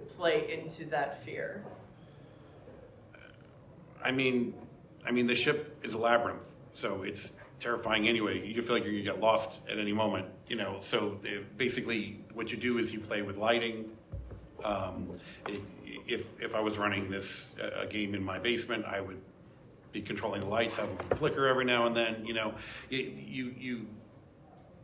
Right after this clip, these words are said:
Speaker 2: it's, it's all about sounds and, and visuals and anything that you can take in, like he was saying, without actually spelling it out,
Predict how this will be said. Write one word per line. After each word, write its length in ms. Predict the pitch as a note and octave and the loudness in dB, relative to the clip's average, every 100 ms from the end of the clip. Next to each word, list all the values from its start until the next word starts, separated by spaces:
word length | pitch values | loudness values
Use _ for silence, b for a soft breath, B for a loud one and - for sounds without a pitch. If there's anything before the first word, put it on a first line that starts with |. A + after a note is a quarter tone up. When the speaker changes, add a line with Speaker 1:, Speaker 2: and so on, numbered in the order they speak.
| - - - | -20 -18 -8
Speaker 2:
it's, 200 | C3 - | -8 -6
it's 180 | B2 D3+ | -2 2
all 140 | D3 | 4
about 240 | D3 B2+ B2 | 4 4 2
sounds 680 | - A2+ A2+ A#2 G#2 - - | 0 2 2 0 -4 -6 -6
and, 400 | G#2+ G2+ G2 - A2 | -6 -6 -8 -10 -8
and 400 | G#2+ G2+ F#2+ - | -6 -6 -8 -6
visuals 600 | A2+ G2+ G2+ G2 G2 G2 | -4 -4 -4 -4 -6 -6
and 120 | G2+ | -8
anything 420 | A2 A2+ A2 G#2+ G#2 | -6 -4 -2 -2 -2
that 220 | F#2+ - B B B B B - - - | -4 -6 B B B B B -20 -20 -14
you 100 | A2+ A#2+ | -8 -2
can 120 | A2 | 0
take 220 | B2+ - | 0 2
in, 180 | A#2 G#2+ | 2 2
like 180 | G#2 G#2 | 0 0
he 120 | A2+ | -2
was 120 | A2 | -4
saying, 180 | G#2+ G2+ | -2 -2
without 420 | G2 G#2+ A2+ A2+ | 0 2 2 4
actually 340 | A2 G#2+ G#2 F#2+ - | 2 2 -2 -8 -10
spelling 540 | - - - A2+ G#2 | -8 -4 0 2 4
it 80 | G2 | 2
out, 240 | G#2+ - | 2 0